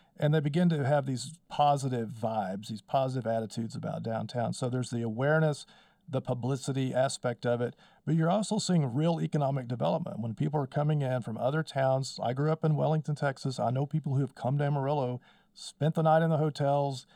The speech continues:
and gone to the baseball games, just like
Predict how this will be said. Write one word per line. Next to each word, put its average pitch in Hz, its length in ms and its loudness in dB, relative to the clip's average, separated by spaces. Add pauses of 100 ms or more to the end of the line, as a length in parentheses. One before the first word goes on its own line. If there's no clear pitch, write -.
(460)
and 135 140 2
gone 127 180 4
to 135 60 -2
the 123 80 -8
baseball 123 460 -6
games, 117 340 -14
just 131 360 -2
like 143 340 4